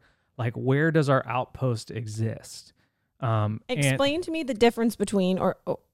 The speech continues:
Speaker 2: if you know, outpost is not something that is used commonly in, like, I don't go to a small <laughs> group or, like, a women's thing and we're all talking about our outposts. What maybe might get brought up or might be asked is, like,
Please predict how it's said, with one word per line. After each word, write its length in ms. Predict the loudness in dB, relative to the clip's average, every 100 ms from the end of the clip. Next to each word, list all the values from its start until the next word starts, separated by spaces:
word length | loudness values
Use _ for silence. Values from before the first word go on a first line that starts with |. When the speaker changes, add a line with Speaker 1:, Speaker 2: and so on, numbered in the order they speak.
| _
Speaker 2:
if 180 | -6 0
you 80 | 2
know, 320 | 2 0 -4 _ _ _ _ _ _ _ _ 0
outpost 520 | 2 2 2 2 2
is 120 | 0
not 360 | 4 4 2 -2
something 280 | -4 -2 -2
that 120 | -4
is 180 | -4 -2
used 540 | 0 0 -2 -4 -12 -20 _ _ _ _
commonly 640 | 0 2 2 0 -2 -4 -2
in, 340 | 2 2 2 -2
like, 120 | 2
I 80 | 2
don't 160 | 2 0
go 120 | 0
to 100 | 0
a 80 | -2
small 400 | 0 4 4 4
<laughs> 0 |
group 380 | 2 0 0 0
or, 100 | 0
like, 200 | 0 0
a 40 |
women's 380 | 2 2 0 -2
thing 220 | -2 -2
and 80 | 0
we're 80 | 0
all 80 | 0
talking 200 | -2 0
about 180 | 0
our 80 | 0 2
outposts. 560 | 0 0 -12 -12 -18 -20 -20 -20 -2
What 300 | 4 4 2
maybe 600 | -4 -2 0 0 0 2
might 320 | 2 2 0
get 160 | -4 0
brought 240 | 2 2
up 240 | -2 -6 -2
or 80 | -2
might 180 | -2
be 140 | -6 -6 -2
asked 420 | -2 -4 -8 -4
is, 140 | 2 2
like, 160 | 4